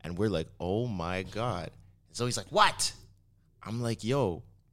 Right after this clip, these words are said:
when we were leaving," because Cass drove with me, Clyde went with Zoe. We turned out onto the street. We saw a camera in the road.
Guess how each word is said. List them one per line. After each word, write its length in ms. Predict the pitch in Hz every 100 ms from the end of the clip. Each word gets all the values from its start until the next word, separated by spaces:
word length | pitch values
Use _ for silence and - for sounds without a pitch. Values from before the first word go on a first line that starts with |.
| _ _ _ _ _
when 320 | 85 98 95
we 260 | 87 120 196
were 160 | 185 143
leaving," 540 | 139 175 101 90 110 -
because 340 | 110 127 107
Cass 300 | - 139 175
drove 160 | 143 139
with 120 | 120
me, 220 | 110 104
Clyde 320 | 101 - 123 120
went 140 | 104
with 100 | 90
Zoe. 300 | 104 98 78 - - - _ _ _ _ _ _ _ 92
We 320 | 139 190 214
turned 400 | - 180 196 202
out 100 | 175 135
onto 280 | 139 -
the 80 | 127
street. 460 | - - 139 127 - - - _ _ _ _ _
We 200 | - 135
saw 400 | 214 - 170 220 -
a 60 | 127
camera 560 | - 175 254 139 95 -
in 240 | 170 233 180
the 80 | 104
road. 460 | 127 269 127 90